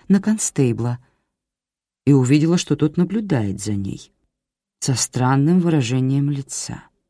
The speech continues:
Его взгляд упал на мешок с каменной солью, лежащий на тачке.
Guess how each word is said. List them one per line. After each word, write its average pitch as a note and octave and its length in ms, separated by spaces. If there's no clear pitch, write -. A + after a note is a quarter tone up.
Его B2 260
взгляд C3 460
упал C#3 360
на C#3 120
мешок B2+ 480
с - 80
каменной C#3 580
солью, G2+ 640
лежащий B2+ 600
на A#2+ 120
тачке. - 520